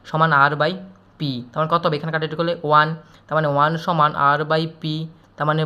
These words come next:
বা r সমান p হয়ে গেছে, r সমান কত হলো, p। তাহলে উত্তরে কত হবে, p সমান r বা r সমান p। দ্বিতীয় প্রশ্ন, x by y সমান কি? তাহলে x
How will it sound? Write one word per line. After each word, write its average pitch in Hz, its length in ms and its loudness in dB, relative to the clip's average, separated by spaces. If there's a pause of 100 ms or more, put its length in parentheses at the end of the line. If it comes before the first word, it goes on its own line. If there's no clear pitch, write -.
(160)
বা 139 140 8 (1040)
r 151 40 -4 (120)
সমান 170 280 0 (260)
p - 20 -8 (680)
হয়ে 160 180 2
গেছে, 156 220 -2 (400)
r - 60 2
সমান 165 200 -2
কত 160 180 -4
হলো, 185 120 -2 (180)
p। - 20 -14 (220)
তাহলে 147 280 -2 (100)
উত্তরে 160 280 -2
কত 165 180 0
হবে, 165 220 0 (420)
p - 20 -8 (320)
সমান 165 240 4 (180)
r - 20 -2 (120)
বা 190 60 4 (200)
r - 100 -6
সমান 190 200 -4 (180)
p। - 40 -10 (580)
দ্বিতীয় 180 320 0
প্রশ্ন, 131 200 -2 (400)
x - 20 -10 (160)
by 175 100 2 (160)
y 156 120 -2
সমান 170 260 -2
কি? 139 180 -14
তাহলে 151 180 -4 (260)
x 165 40 -10